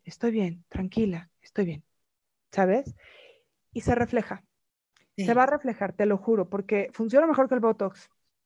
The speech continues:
Speaker 2: <laughs> Me encanta. No, y se te ve rejuvenecida, pero además se te ve en lo que, en lo que emanás, en lo que compartís,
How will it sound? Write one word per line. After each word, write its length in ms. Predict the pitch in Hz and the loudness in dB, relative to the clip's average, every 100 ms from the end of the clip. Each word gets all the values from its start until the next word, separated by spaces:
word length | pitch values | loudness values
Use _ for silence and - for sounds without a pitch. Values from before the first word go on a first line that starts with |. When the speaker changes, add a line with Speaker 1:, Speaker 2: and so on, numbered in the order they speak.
| _ _ | _ _
Speaker 2:
<laughs> 2000 | 233 - 262 254 254 240 240 233 247 240 220 220 208 - 196 - 190 - 185 - - - 233 - - - - - - - - 240 285 262 262 | -6 2 4 4 4 2 0 0 0 0 -2 -4 -6 -8 -10 -10 -12 -12 -16 -18 -20 -2 2 2 0 -12 -20 -20 -20 -20 -16 -8 -4 -4 -4
Me 120 | 214 | -2
encanta. 400 | 208 202 226 226 240 | 0 0 -2 -2 0
No, 140 | 285 | 2
y 40 | 269 | 4
se 160 | 247 | 2
te 160 | 220 226 | 2 4
ve 320 | 254 226 185 | 4 2 -2
rejuvenecida, 880 | 208 202 214 214 208 202 - 233 247 254 - - | -6 -6 -4 -4 -2 -4 -4 -4 -4 -6 -14 -2
pero 140 | 220 | 4
además 220 | 233 247 277 | 6 6 4
se 100 | 262 | 2
te 140 | 233 | 2
ve 80 | 240 | 4
en 60 | 269 | 2
lo 120 | 262 | 2
que, 260 | 240 208 208 214 | 0 0 0 -2
en 80 | |
lo 100 | 196 | -4
que 80 | 196 | -4
emanás, 440 | 196 196 214 202 185 | -2 0 0 -2 -6
en 120 | 180 | -10
lo 120 | 175 | -10
que 220 | 185 175 | -10 -10
compartís, 720 | 175 175 175 175 - 196 190 | -10 -10 -8 -6 -4 -4 -4